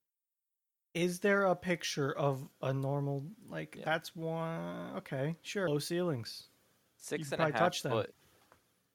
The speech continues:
Speaker 1: Like,
Speaker 2: Six and a half
Speaker 1: yeah,
Speaker 2: foot.
Speaker 1: I got, I got a foot above my door, and I think
Speaker 2: No, no,
Speaker 1: I have
Speaker 2: no.
Speaker 1: tall doors.
Speaker 2: No, no, no. This house was six and a half feet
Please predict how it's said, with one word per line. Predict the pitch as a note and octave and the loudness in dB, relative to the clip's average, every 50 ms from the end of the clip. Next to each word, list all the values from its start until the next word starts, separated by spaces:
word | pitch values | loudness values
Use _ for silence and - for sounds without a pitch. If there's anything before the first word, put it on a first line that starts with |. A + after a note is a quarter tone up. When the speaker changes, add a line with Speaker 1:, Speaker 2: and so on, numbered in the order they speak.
| _ _ _ _ _ _ _ - | _ _ _ _ _ _ _ -14
Speaker 1:
Like, | - - - - - - - _ _ _ _ _ _ _ _ - | -14 -14 -14 -16 -20 -20 -20 _ _ _ _ _ _ _ _ -10
Speaker 2:
Six | - C3+ - - | -10 -8 -4 -4
and | C#3 A#2+ | -4 -2
a | |
half | A#2+ B2+ A2+ | 2 4 4
Speaker 1:
yeah, | G3 F#3 F3 | 4 4 4
Speaker 2:
foot. | - G2+ - - | 2 0 0 4
Speaker 1:
I | - G3 | 6 8
got, | G#3+ C4+ C4 A3 - - - - - - - - - _ _ _ _ - | 10 10 8 8 6 0 -8 -20 -20 -20 -20 -20 -20 _ _ _ _ -4
I | - G3 | 0 4
got | A#3+ A#3+ | 8 8
a | F#3+ D3 | 8 8
foot | - - - - - F3+ F#3 E3+ - - | 6 4 0 4 6 6 6 6 4 0
above | - B2 A#2+ B2 A#2+ A2 A2 | -2 0 0 0 0 0 -2
my | - B2+ B2+ | -2 -2 -2
door, | B2+ - D3 C3 C3 - - - | -2 -4 -6 -6 -6 -8 -8 -4
and | C#3+ C3+ | -2 -2
I | C3 | -2
think | C3 D#3+ D3+ | 0 0 2
Speaker 2:
No, | A#2+ | 4
no, | E3 | 6
Speaker 1:
I | D3 | 6
have | C#3 C3+ | 6 4
Speaker 2:
no. | - | 4
Speaker 1:
tall | - C#3+ C3 B2+ | 2 2 2 2
doors. | A#2+ C3 C3 - - - - - - - - - - _ _ _ _ _ - | 2 -2 -4 -6 -6 -6 -8 -8 -8 -8 -10 -14 -20 _ _ _ _ _ -2
Speaker 2:
No, | - A#2 B2+ | 0 2 2
no, | C3 | 2
no. | A#2 G2 F2+ D#2+ | 2 0 0 -2
This | F#2 G2+ - | -4 -4 0
house | - B2 A#2+ A#2 - - | 2 4 4 4 2 -2
was | A2 - | -6 -6
six | - - - - A#2+ - - - | -8 -8 -6 -6 -8 -6 -6 -6
and | G2+ | -4
a | G#2+ | -4
half | A2 A#2 G#2+ G2+ | -2 -2 -2 -2
feet | - - G#2 F#2+ | -4 -6 -12 -12